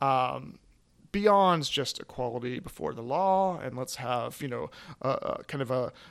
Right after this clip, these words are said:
a, a liberal token candidate to symbolize the oppressed, or, well, you know, let's just, you know, get rid of somebody in power who has done a bad thing.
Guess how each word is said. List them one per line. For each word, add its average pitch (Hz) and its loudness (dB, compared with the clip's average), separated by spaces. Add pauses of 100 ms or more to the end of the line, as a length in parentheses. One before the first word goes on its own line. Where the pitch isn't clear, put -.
(160)
a, 135 0
a 131 -2
liberal 139 2
token 135 -2
candidate 175 0
to - -8
symbolize 156 2
the 147 -6
oppressed, - -2
or, 127 -2 (320)
well, - -2
you 202 -4
know, 135 2 (260)
let's 214 2
just, - 0 (220)
you 175 -6
know, 135 -2
get 208 -2
rid 202 4
of 135 8
somebody 185 0
in 175 -2
power 127 0
who 131 -2
has 127 -2
done 151 0
a - 0
bad 139 2
thing. - -4